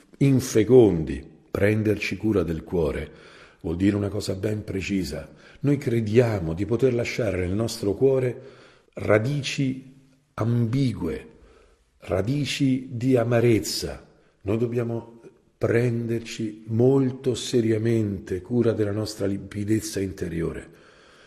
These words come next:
Noi tante volte crediamo che le cose si rovinano a valle, a valle della nostra esistenza, le cose arrivano infettate dalle radici sbagliate che abbiamo lasciato dentro di noi.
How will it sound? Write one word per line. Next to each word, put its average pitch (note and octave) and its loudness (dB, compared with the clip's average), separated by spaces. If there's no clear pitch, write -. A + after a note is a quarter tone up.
Noi A2+ -2
tante A2 -2
volte G#2 2
crediamo G2 -2
che F#2+ -2
le G2+ 0
cose A#2 0
si A2 -2
rovinano G#2 0
a G2 -2
valle, D#2+ -2
a A2+ -6
valle G2+ -6
della D#2+ -6
nostra G2+ -4
esistenza, F2+ -4
le G2+ -4
cose A2+ -2
arrivano G2+ -4
infettate A#2 -4
dalle A#2 -2
radici A#2+ -4
sbagliate A2 -2
che G#2 -4
abbiamo F#2 -4
lasciato F2+ -4
dentro D#2+ -2
di C#2+ -8
noi. C2 -10